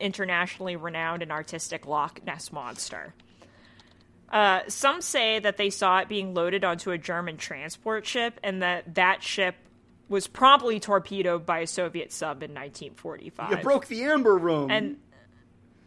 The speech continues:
Speaker 1: yeah, like, they f-, they officially broke the Amber Room. They couldn't move it in nineteen forty-one. They couldn't move it in nineteen forty-five, so they just destroyed
Speaker 2: I mean,
Speaker 1: it.
Speaker 2: i-, if you, if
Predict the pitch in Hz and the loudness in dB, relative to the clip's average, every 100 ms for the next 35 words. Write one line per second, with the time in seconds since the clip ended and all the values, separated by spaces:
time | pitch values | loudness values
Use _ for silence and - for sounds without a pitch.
0 | _ 247 277 233 202 202 220 220 233 226 | _ 8 12 12 10 6 4 4 4 4
1 | - - 220 240 240 - 269 - 262 240 | 0 -4 0 4 2 4 2 4 2 2
2 | 240 226 226 - 208 202 202 - 190 170 | 0 -4 -8 -6 2 2 2 -4 -4 -2
3 | 160 156 165 151 160 160 160 151 - 180 | -2 -2 -2 -2 -2 -2 -4 -10 2 4
4 | 175 175 170 175 _ _ _ _ - 294 | 4 0 -2 -6 _ _ _ _ 4 4
5 | 294 - 220 240 214 233 226 214 208 202 | 4 0 -2 0 4 4 4 4 4 4
6 | 202 - 202 196 220 196 190 185 175 180 | 2 -4 -6 -4 2 2 2 -2 0 2
7 | 180 180 175 - 180 175 - 226 208 202 | 2 0 -4 -2 -2 -2 -2 0 0 -2
8 | 196 190 190 180 170 165 170 175 165 - | -2 0 0 -2 -2 -4 -4 -12 -14 -6
9 | 170 160 160 160 156 147 156 165 151 160 | -4 -4 -6 -4 -2 -2 -6 -8 -8 -10
10 | 151 - - 135 127 139 139 151 - - | -12 -14 -12 -8 -4 -2 -2 -6 -14 -8
11 | 147 147 220 185 160 175 156 180 214 151 | -6 -6 0 0 0 -4 -4 -4 -2 -6
12 | 151 | -6